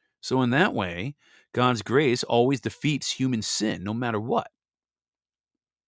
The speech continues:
And as we'll cover in the next chapter tomorrow, Paul will address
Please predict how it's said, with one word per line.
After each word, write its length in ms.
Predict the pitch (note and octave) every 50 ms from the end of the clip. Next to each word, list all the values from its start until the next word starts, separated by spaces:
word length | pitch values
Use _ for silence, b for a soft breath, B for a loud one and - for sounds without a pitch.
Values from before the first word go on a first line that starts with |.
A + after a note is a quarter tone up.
| _ _ _ _ _ _ _ _ _ _ _ _ _ _ _ _ _ _ _ _ _ _ _ _ _ _ _ _ _ _ _
And 120 | - A2
as 140 | G#2+ G#2 G2
we'll 160 | A#2+ B2+ B2+
cover 280 | - - C#3+ C#3 B2+ B2+
in 60 | A2+
the 80 | A2 A2
next 240 | A2+ A#2 G2+ -
chapter 400 | - - C#3 D3 G3 - - C3+
tomorrow, 440 | A2 G2+ G2 F2+ F2 F2 F2+ F#2 G2+
Paul 300 | G#2+ - - B2+ C#3 C#3+
will 180 | C3 C3 B2 A2+
address 640 | G#2 F#2+ A2+ C3+ G3 E3+ G#2 G2 A2+ - - -